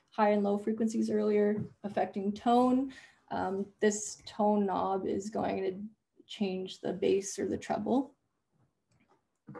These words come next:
Um, and that's also, uh, one of the fundamental functions of a synthesizer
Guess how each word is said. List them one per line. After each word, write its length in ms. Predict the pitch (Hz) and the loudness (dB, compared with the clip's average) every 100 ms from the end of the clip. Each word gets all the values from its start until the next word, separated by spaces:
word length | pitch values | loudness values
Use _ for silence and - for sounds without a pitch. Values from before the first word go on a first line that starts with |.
| - - _ _ _ - | -16 -18 _ _ _ -2
Um, 520 | 226 214 208 208 208 - - - - | 4 6 8 6 4 0 -16 -20 2
and 140 | 214 | 6
that's 300 | 262 330 - - | 8 8 4 -12
also, 600 | - 226 254 262 240 226 214 | 2 8 8 8 4 4 4
uh, 260 | - 214 202 214 | 4 2 0 -6
one 300 | 214 202 202 | -4 0 0
of 80 | |
the 60 | 202 | 0
fundamental 840 | 208 196 196 190 208 190 190 185 _ _ _ _ _ _ _ _ | 0 0 0 -2 0 2 0 -2 _ _ _ _ _ _ _ _
functions 600 | - 202 202 220 196 196 | -2 -2 0 0 0 0
of 100 | 190 | -4
a 40 | |
synthesizer 840 | 196 202 214 202 185 185 185 185 | -4 -4 -2 2 0 2 0 0